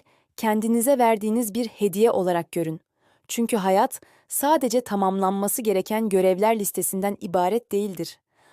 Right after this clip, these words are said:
Hayat, anların toplamıdır. Ve bazen en dolu anlar hiçbir şeyle doldurmadıklarımızdır.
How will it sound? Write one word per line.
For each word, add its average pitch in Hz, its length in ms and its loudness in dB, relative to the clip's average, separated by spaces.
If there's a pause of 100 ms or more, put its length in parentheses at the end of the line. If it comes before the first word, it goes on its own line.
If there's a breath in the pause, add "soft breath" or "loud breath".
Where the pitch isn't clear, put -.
(160 soft breath)
Hayat, 202 600 0 (420)
anların 208 400 0
toplamıdır. 175 680 -6 (460)
Ve 226 200 4
bazen 262 440 2
en 277 240 -2
dolu 208 240 2
anlar 196 400 -2
hiçbir 277 400 -6
şeyle 247 300 -2
doldurmadıklarımızdır. 180 1160 -4